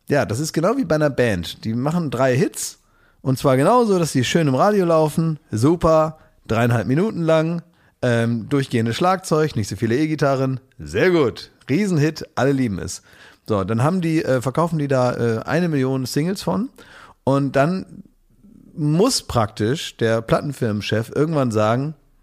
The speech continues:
weil sie eben jetzt eine große Unabhängigkeit haben und eine Entscheidungsfreiheit einfordern, weil sie sagen, „Sonst gehe ich zur anderen Plattenfirma“, muss der Chef sagen, „Gut, ähm, dann kann ich euch da jetzt nicht mehr reindrehen, dann macht mal, was ihr wollt.“ Und dann kommt die nächste Single und die ist super scheiße. <laughs> So,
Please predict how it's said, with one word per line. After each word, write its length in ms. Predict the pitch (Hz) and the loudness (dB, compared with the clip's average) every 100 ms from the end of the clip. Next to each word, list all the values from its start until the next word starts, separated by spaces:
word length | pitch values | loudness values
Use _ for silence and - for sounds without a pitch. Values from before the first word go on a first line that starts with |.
| _ _ | _ _
weil 240 | 95 127 143 | 0 0 0
sie 160 | 135 | -2
eben 200 | 127 127 | -2 0
jetzt 260 | 123 113 120 | -2 -2 -4
eine 60 | |
große 260 | 104 139 143 | -2 -2 0
Unabhängigkeit 720 | 226 240 127 98 90 - 90 | 2 2 0 -4 -4 -6 -4
haben 260 | 90 101 107 | -2 -2 -4
und 120 | - | -4
eine 100 | 101 | -4
Entscheidungsfreiheit 840 | 110 - 160 185 151 92 90 85 | -4 -2 -2 -2 -4 -2 -2 -2
einfordern, 640 | 95 110 104 98 98 107 | -2 -4 -2 -2 -2 -2
weil 80 | 104 | -4
sie 80 | 104 | -2
sagen, 220 | 104 107 | -2 -2
„Sonst 180 | 101 98 | -4 -4
gehe 100 | 117 | -6
ich 80 | 104 | -4
zur 140 | - | -6
anderen 220 | 175 208 | -4 -4
Plattenfirma“, 560 | - 82 90 92 101 123 - - - | -2 -4 -4 -4 -4 -6 -10 -12 -4
muss 200 | 196 202 | -2 0
der 120 | 139 | -2
Chef 240 | - 156 | 0 -2
sagen, 320 | - 143 139 - - - - - | 0 0 0 -4 -16 -20 -20 -6
„Gut, 340 | - 170 - - - | 0 0 -2 -10 -4
ähm, 420 | 131 131 127 131 120 | 0 2 0 -2 -2
dann 160 | 123 | -2
kann 140 | - 143 | 0 -2
ich 100 | 135 | -2
euch 100 | 123 | -2
da 60 | |
jetzt 140 | 113 123 | -2 0
nicht 100 | 123 | 0
mehr 120 | 110 | 0
reindrehen, 440 | 131 160 160 170 - | 0 -2 -2 -4 -6
dann 140 | - 151 | -2 0
macht 200 | 110 120 | -2 -2
mal, 120 | 127 | -2
was 140 | 143 180 | -2 -2
ihr 120 | 202 | -2
wollt.“ 300 | 90 85 - - - - - _ | -2 -4 -10 -20 -20 -20 -20 _
Und 140 | 143 135 | 0 2
dann 180 | 165 | 2
kommt 280 | 180 165 160 | 2 0 2
die 80 | 135 | 0
nächste 320 | 160 226 180 | 2 0 -2
Single 300 | - 135 160 | -2 -2 0
und 160 | 135 120 | -2 0
die 60 | 139 | 0
ist 180 | 180 120 | -2 0
super 280 | 117 123 139 | 0 0 -2
scheiße. 420 | 185 180 - 101 | -2 -2 -2 0
<laughs> 1040 | 202 - - - - - 294 196 180 180 | 0 -2 -4 -2 2 2 4 2 4 2
So, 240 | 147 160 | 2 2